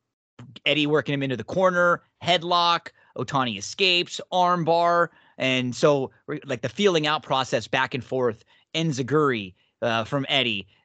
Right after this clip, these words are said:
Then, uh, Otani shoots the legs. We get a single leg crab here. We get some wrestling early on. Otani locks in a, a chin lock. And then every time they'll sort of get to their feet and, and regroup and come at him again, come at each other again. Eddie hits a Hurricane Rana,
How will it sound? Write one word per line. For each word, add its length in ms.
Then, 380
uh, 420
Otani 440
shoots 280
the 100
legs. 500
We 80
get 140
a 60
single 360
leg 220
crab 440
here. 240
We 100
get 160
some 200
wrestling 500
early 280
on. 340
Otani 460
locks 340
in 160
a, 200
a 60
chin 320
lock. 360
And 100
then 100
every 200
time 300
they'll 120
sort 180
of 60
get 160
to 60
their 140
feet 360
and, 180
and 320
regroup 580
and 140
come 140
at 140
him 100
again, 320
come 140
at 100
each 140
other 200
again. 380
Eddie 240
hits 180
a 60
Hurricane 440
Rana, 520